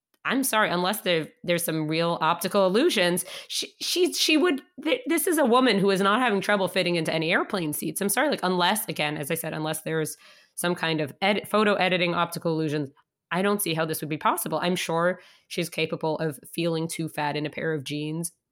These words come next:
Who isn't? I, I'm saying I don't think that she's some, I think it's just a bit sneaky because it seems like, to me at least, there are two different things. When you talk about fat phobia,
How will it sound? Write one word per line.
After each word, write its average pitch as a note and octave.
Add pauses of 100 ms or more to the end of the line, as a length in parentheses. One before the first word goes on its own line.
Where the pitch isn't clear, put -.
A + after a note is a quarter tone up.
(140)
Who D#3
isn't? F3 (480)
I, G#3
I'm G#3
saying G3
I F#3
don't G3+
think F3
that D#3
she's D#3+
some, D#3+
I G3
think G#3+ (580)
it's F3
just A#3+
a F3+
bit F3+
sneaky A#3+
because F#3
it F3
seems F3+
like, E3 (100)
to G3+
me G#3
at E3
least, D#3
there E3
are D3+
two A#3+
different E3
things. C#3+
When D#3+
you D#3+
talk G3+
about G3+
fat -
phobia, D3+